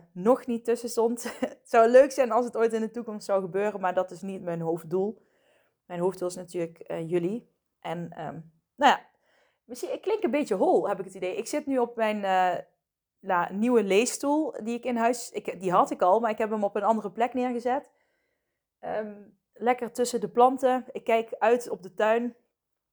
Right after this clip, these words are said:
En, eh, lekkere kussentjes, een pleetje erbij, een kopje koffie. Oh, ik zit lekker helemaal herfstig hier in die stoel, eh, te zitten. En, ehm,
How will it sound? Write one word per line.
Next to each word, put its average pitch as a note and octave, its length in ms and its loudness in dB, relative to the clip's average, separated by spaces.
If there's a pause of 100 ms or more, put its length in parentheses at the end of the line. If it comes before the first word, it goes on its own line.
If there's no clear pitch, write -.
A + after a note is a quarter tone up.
(420)
En, G3+ 420 -2
eh, F#3 340 0 (460)
lekkere G#3+ 340 -4
kussentjes, A3+ 760 -2 (240)
een A3 160 -6
pleetje A#3+ 360 2
erbij, G3 500 -2
een - 80 -16
kopje B3+ 260 -8
koffie. A#3+ 560 -2
Oh, G#3 180 -2
ik G#3+ 100 -8
zit G#3+ 160 -6
lekker A3 400 -6 (480)
helemaal A#3 340 2
herfstig G#3 540 -4
hier G3+ 200 -6
in G3 100 -2
die F#3+ 100 -4
stoel, A#3+ 440 0
eh, A3+ 120 0
te A3 140 -10
zitten. A3+ 400 -2 (1120)
En, A3 520 0
ehm, G#3 460 -2